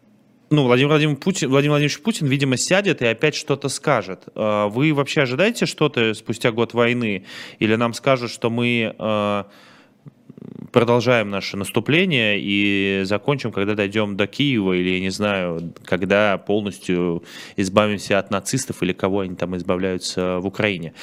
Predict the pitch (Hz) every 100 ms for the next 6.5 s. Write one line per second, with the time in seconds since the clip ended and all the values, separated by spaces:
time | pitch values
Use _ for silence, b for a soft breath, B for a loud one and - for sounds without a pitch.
0 | B B 110 110 143 143 127 120 185 240
1 | - 135 117 113 - - 107 104 107 -
2 | - 117 107 101 - 107 104 110 131 156
3 | B B B B - 101 107 107 110 104
4 | 104 147 - 117 98 90 - - 107 -
5 | 101 98 - _ - 98 120 113 98 95
6 | 101 98 92 85 -